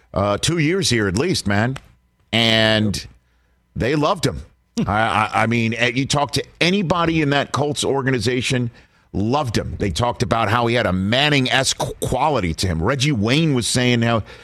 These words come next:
Speaker 1: he reminded him so much of Peyton Manning and made him wanna throw up. And he said that in the, I imagine, uh, best possible terms. <laughs> Uh, Frank Reich couldn't wait for Carson Wentz to get the hell out of there. You got that sense at the combine. Matt Ryan comes in and he's their guy. And then all of a sudden,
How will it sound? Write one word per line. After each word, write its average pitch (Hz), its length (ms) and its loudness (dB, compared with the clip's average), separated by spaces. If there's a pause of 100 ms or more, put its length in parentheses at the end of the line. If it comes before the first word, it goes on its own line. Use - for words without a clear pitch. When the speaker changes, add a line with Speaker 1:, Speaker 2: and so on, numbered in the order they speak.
(160)
Speaker 1:
he 127 120 -2
reminded 135 380 2
him 127 120 0
so 151 260 0
much 143 300 0
of 101 280 -4
Peyton 151 320 -2
Manning 135 360 2
and 107 120 -2
made 131 160 0
him 131 100 0
wanna 127 260 0
throw 143 280 -2
up. 160 280 -4 (560)
And 104 120 -2
he 107 60 0
said 117 220 0
that 107 160 0
in 101 100 0
the, 92 320 0
I 90 140 0
imagine, 101 560 0 (100)
uh, 85 300 0
best - 320 -4
possible 82 400 -2
terms. 104 440 -4
<laughs> - 60 -20 (680)
Uh, 82 260 0
Frank 156 360 -2
Reich 135 480 0
couldn't 151 280 0
wait 156 220 -2
for 123 140 -2
Carson 117 440 0
Wentz 107 200 0
to - 100 -2
get 110 200 -2
the 104 80 0
hell 107 180 2
out 98 180 2
of 92 60 0
there. 80 380 -2
You 107 100 -4
got 135 280 -2
that 127 180 -2
sense 160 320 0
at 104 60 -8
the - 60 -2
combine. 92 540 -2
Matt 117 220 -2
Ryan 143 340 0
comes 131 260 0
in 131 120 0
and 117 100 0
he's 135 140 0
their 143 100 2
guy. 143 280 0
And 123 60 -2
then 113 120 0
all 160 160 0
of 143 80 -4
a 117 40 0
sudden, 135 440 -2